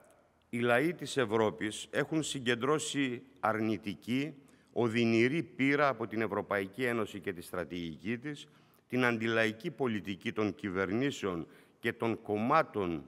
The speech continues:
που την υπηρετούν, βιώνουν τη διαρκή επίθεση του κεφαλαίου και καλούνται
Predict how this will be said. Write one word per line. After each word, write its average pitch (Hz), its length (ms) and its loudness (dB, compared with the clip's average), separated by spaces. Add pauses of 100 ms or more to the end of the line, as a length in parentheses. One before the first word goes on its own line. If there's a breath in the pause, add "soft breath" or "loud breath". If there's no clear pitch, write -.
(100)
που 98 140 -4
την 95 280 -6
υπηρετούν, 92 680 -6 (460 loud breath)
βιώνουν 160 640 2 (320 loud breath)
τη 135 140 4
διαρκή 117 580 4
επίθεση 131 680 0
του 87 140 -12
κεφαλαίου 104 720 -2
και 151 140 -2
καλούνται 175 680 -2